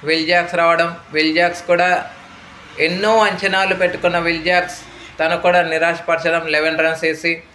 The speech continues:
అయితే సూర్యకుమార్ యాదవ్, తిలక్ వర్మ ఇద్దరు కలిసి కొంత పార్ట్నర్‌షిప్ నెలకొల్పారు. ఆ, స్ట్రాటజీ టైమ్‌అవుట్ తర్వాత సూర్యకుమార్ యాదవ్ ట్వంటీ నైన్ రన్స్ వేసి అవుట్ అవ్వడం జరిగింది.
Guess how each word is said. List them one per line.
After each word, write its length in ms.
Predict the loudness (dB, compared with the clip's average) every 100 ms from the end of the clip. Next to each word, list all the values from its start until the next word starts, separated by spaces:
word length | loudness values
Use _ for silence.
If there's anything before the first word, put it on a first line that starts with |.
| -20 -18 -4
అయితే 260 | -2 0
సూర్యకుమార్ 680 | -2 -2 -2 -2 -2 -2 0
యాదవ్, 340 | 0 2 2 2
తిలక్ 300 | -2 0 0
వర్మ 220 | 0 0
ఇద్దరు 320 | -2 2 0
కలిసి 520 | 2 -2 -2 -6 -6 -14 -20 _ _ -4
కొంత 220 | -4 -2
పార్ట్నర్‌షిప్ 600 | -2 0 0 -2 -8 -6
నెలకొల్పారు. 880 | -2 -2 2 0 2 2 2 0 -4 _ _ _ _ -20 -20 _ _ -8
ఆ, 160 | -2 0 0 0 -2 -6 -16
స్ట్రాటజీ 560 | -6 0 0 0 0 -2
టైమ్‌అవుట్ 540 | 2 0 2 2 2
తర్వాత 600 | 0 2 0 2 0 0 -8 -20 _ _ _ _ _ _ _ -20
సూర్యకుమార్ 680 | -2 0 0 0 0 2
యాదవ్ 320 | 4 4 2 2
ట్వంటీ 240 | 0 0
నైన్ 200 | -2 0
రన్స్ 260 | 0 -2 -2
వేసి 400 | -4 -4 -4 -10 -20 -20 _ -4
అవుట్ 220 | -2 2
అవ్వడం 220 | 2 0
జరిగింది. 640 | 0 0 0 -2 -2 -4